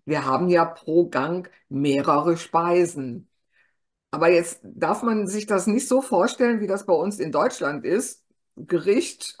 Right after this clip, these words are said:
auf den Teller oder in eine Schüssel, Mikrowelle auf, Zeit eingestellt und gut ist. Nein, die Italiener sind ja wahnsinnig kreativ und die würden dann auch ungern zweimal hintereinander das Gleiche,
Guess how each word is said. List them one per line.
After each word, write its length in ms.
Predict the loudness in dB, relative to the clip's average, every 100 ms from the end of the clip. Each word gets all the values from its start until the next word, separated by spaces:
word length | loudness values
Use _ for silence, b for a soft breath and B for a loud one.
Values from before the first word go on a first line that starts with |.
| _
auf 180 | 0 0
den 120 | -2
Teller 580 | 2 6 6 4 2 -10 _ _ _ _ _
oder 220 | -2 2 2
in 80 | 0
eine 100 | -2
Schüssel, 420 | -2 0 0 -2
Mikrowelle 600 | -2 0 2 4 2 0
auf, 460 | 2 4 4 2 -6 _ _
Zeit 340 | -6 -4 -2 -2
eingestellt 800 | -2 0 -2 0 2 2 0
und 180 | -4 -10
gut 220 | -8 -8
ist. 440 | 0 2 0 -8 -16 _ _ _ _ -20 _ _ _ _ _ _
Nein, 420 | -4 -2 -2 -6 b b b b _ _ _ _
die 420 | -2 2 2 2 -2
Italiener 560 | 0 2 4 4 2
sind 320 | 0 -2 -4
ja 500 | -4 -2 -2 -2 -6 -16 _
wahnsinnig 640 | -6 -2 -2 -2 -4 -6
kreativ 1040 | -4 0 0 -2 -6 -8 -4 -4 -6 -20 _ _ _ _ _ _ _ -4
und 180 | -2
die 160 | -2 -4
würden 340 | 0 0 0
dann 220 | -2 -2 -2
auch 200 | -2 0
ungern 640 | 0 0 -2 -2 -2 -4
zweimal 360 | -6 -4 -2 -2
hintereinander 540 | -2 -4 -4 -4 -2
das 220 | -4 -4
Gleiche, 500 | 0 2 2 -2 -6